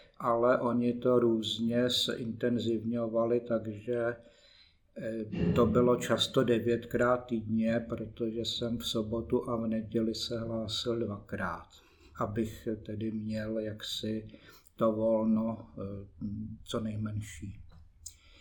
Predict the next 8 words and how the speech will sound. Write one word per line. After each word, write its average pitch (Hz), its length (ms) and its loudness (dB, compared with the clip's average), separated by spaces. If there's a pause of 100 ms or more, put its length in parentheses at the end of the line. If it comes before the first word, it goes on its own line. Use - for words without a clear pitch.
(920)
Eh, 120 220 8
pak, - 600 8
eh, 131 220 10
jsem 131 340 6
musel 123 480 4
předkládat 123 680 4
výplatní 117 640 0
pásky. 127 1080 6